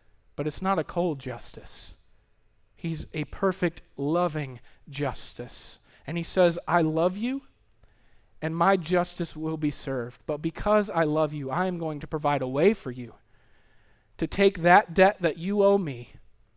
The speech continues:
and to hand that to someone else for them to repay it. I am going to give you a substitute to atone for your sins and receive the judgment that you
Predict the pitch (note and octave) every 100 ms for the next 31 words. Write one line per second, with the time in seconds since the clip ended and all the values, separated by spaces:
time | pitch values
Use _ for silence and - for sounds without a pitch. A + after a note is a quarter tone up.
0 | - - - D3 C3+ E3+ F#3 F3 D3+ D3
1 | C3+ - _ - C3+ C3+ B2+ C3+ C#3+ G#2+
2 | - - - - - - _ _ _ -
3 | E3 F#3 F3 D3+ C#3 C3+ - B2+ A#2+ -
4 | - D#3+ F#3+ G#3 F3 F3 F3 - C#3+ D3+
5 | G#3 F#3+ E3 D#3+ D#3 - C3+ - - F#3
6 | F3 - C#3+ - B2 - - - - -
7 | E3+ E3+ - F#3+ F#3 F3+ E3+ - - -
8 | D3 D#3+ G3+ G3+ - D#3+ C#3+ C#3 - -
9 | D3+ D3 - G3+ G3 F3+ D3+ C#3 C#3 E3+
10 | F3+ D#3 E3+ D3 - - C3+ C3+ D#3 E3
11 | C#3+